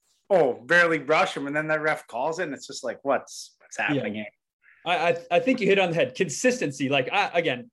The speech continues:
Speaker 2: people bitch about the refs. I get that. Uh, it's just about the consistency, right, on, on both ends. And that's not only on, on City League, but overall college basketball. I've seen it this year i-, in the N B A is the N B A. I mean, whatever. It's soft, whatever. Um, but, uh, the consistency, Pumbaa,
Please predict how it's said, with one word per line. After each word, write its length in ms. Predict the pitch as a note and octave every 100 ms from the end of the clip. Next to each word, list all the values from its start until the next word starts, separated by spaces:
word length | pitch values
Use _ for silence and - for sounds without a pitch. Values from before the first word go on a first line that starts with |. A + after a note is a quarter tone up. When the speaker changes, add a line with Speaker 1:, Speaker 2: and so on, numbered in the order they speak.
| -
Speaker 2:
people 280 | G3+ G3+ D#3+
bitch 200 | F#3 -
about 180 | F3
the 80 | E3
refs. 260 | E3 E3 D#3+
I 100 | D#3+
get 200 | D#3+ E3
that. 260 | D#3 D3+ - _ _
Uh, 560 | C3 C3+ C#3 C#3 C3+ B2+ B2 _ -
it's 120 | F#3
just 120 | B3+ A3+
about 140 | C#4+
the 60 | E3+
consistency, 640 | E3 C3+ G#3 D#3+ C#3 C#3
right, 180 | D3+ D3+
on, 160 | C3+
on 160 | D3+ D3
both 240 | D#3+ D#3
ends. 260 | C#3 G#2 A2+
And 120 | C3+
that's 160 | F#3 F#3
not 120 | D#3+
only 280 | D3 D3 C#3+
on, 200 | B2 -
on 140 | D#3 C3
City 240 | - F#3
League, 240 | B2+ B2 B2
but 180 | A#2+ -
overall 360 | G#3 F3+ F#3 E3
college 260 | E3 E3
basketball. 560 | D3 D#3 F3 E3 E3 - _ -
I've 140 | D3+
seen 180 | F#3+ F#3
it 40 |
this 220 | E3+ F3
year 220 | F3 F3 F3+
i-, 160 | D#3 D3+
in 100 | D3
the 140 | C#3+
N 120 | E3+
B 120 | C3+ C#3+
A 40 |
is 100 | B2+
the 100 | B2
N 100 | A2+
B 120 | A2+
A. 120 | A2
I 80 | G#2+
mean, 160 | A2+ A2
whatever. 340 | B2+ A2 A2+ - - -
It's 180 | D3+ C#3+
soft, 340 | D3 B2+ -
whatever. 420 | C#3+ C3 A#2+ A#2+ -
Um, 480 | C#3+ C#3+ C#3 C3+ C3 - _ -
but, 180 | D#3+ D3+
uh, 100 | C3
the 100 | D#3+
consistency, 680 | F3 - A#3+ A#3+ D3 C#3
Pumbaa, 300 | B2 D3 A2+